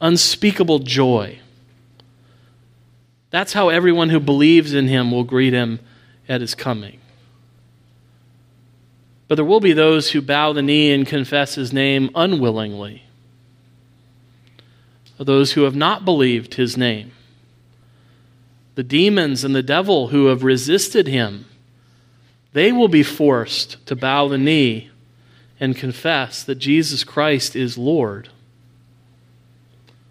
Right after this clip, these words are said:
Um, every knee will bow and every tongue will confess on that day. And so we plead with everyone who hears, put your faith and trust in Christ.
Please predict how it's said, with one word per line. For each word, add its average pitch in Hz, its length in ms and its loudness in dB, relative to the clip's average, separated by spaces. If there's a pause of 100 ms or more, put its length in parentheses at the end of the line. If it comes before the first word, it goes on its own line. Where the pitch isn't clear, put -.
(640)
Um, 127 380 -16
every 185 260 0
knee 170 260 4
will 143 160 2
bow 143 340 0
and 135 100 0
every 143 240 0
tongue 156 320 -4
will 135 80 -2
confess 139 580 -4
on 131 200 -4
that 131 260 -4
day. 131 440 -8 (920)
And 143 100 -2
so 160 160 0
we 147 140 4
plead 185 380 -2
with 143 180 -2
everyone 143 400 -2
who 123 80 -4
hears, 131 540 -4
put - 280 -6
your 147 80 -8
faith 160 400 -4
and 135 100 -8
trust 139 440 -6
in 127 100 -10
Christ. 151 680 -12